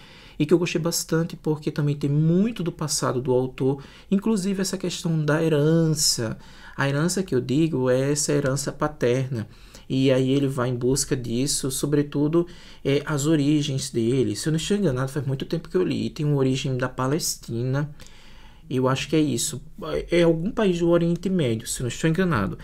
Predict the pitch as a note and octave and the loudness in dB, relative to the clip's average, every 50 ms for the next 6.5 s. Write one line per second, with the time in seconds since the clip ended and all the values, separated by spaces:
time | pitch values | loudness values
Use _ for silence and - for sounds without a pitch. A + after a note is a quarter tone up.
0 | - - - - - D#3+ E3 D#3+ F3+ F3+ F3+ F3+ E3 E3+ E3 F3 F3 F#3 G3 G3 | -14 -18 -18 -8 -2 0 2 2 4 4 2 2 2 2 2 2 2 2 2 2
1 | F3 E3 E3+ E3+ E3+ E3 - - E3 D#3+ D#3 - F3 - E3 D#3+ E3 D#3+ - D#3 | 2 2 2 2 0 0 -2 -2 -2 -4 -4 -4 -4 -2 -2 -2 -2 0 0 2
2 | D3+ D3+ D3 D3+ - - D3 - D3+ D#3+ E3 D#3 D3 D3+ D#3+ D3+ - - - D#3 | 2 2 0 -2 -4 -6 -2 0 2 2 2 2 0 0 -2 -2 -4 -4 -2 0
3 | D3 D3 C#3+ C#3+ C#3 - D3 - - D3+ - - E3 D3+ D3+ D3 D3 - - C#3+ | 2 2 2 2 2 0 -2 -2 -2 -4 -2 0 0 2 2 0 -2 -2 -4 -2
4 | C3 C3+ B2+ C3+ D3+ E3+ E3 D#3 C3+ B2+ B2+ C3 C3+ C3 C3 - C#3 C3 C#3 D#3 | -2 0 0 0 0 0 2 2 2 2 2 0 0 0 -2 -2 -2 0 0 0
5 | F3+ F#3 - - - - - - - C#3+ D#3+ D#3+ - D#3+ D3+ - C#3+ C3+ C3 C3 | 0 -2 -4 -12 -20 -20 -4 0 2 2 2 2 0 -2 -2 -2 -4 -4 -4 -2
6 | D3 C#3 C3+ C3+ C#3+ C#3+ D3+ C#3 A#2 G#2 | -2 -2 -2 -2 0 0 2 2 2 0